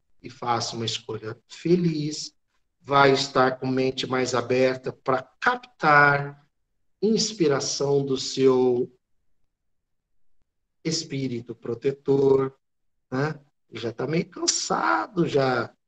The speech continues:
já faz tempo que ele tá tre-, tenta-,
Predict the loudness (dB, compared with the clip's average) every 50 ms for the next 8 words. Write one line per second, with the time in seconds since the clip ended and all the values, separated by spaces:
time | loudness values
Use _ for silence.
0 | _ _ _ -20 -20 -18 -10 -4 -2 -2 -2 -4 -8 _ 2 4 4 4 2 0
1 | -2 -4 -4 -4 -2 -4 -4 -4 -4 _ 4 6 6 6 6 4 -2 _ 2 2
2 | 2 2 -4 -8 _ 0 0 0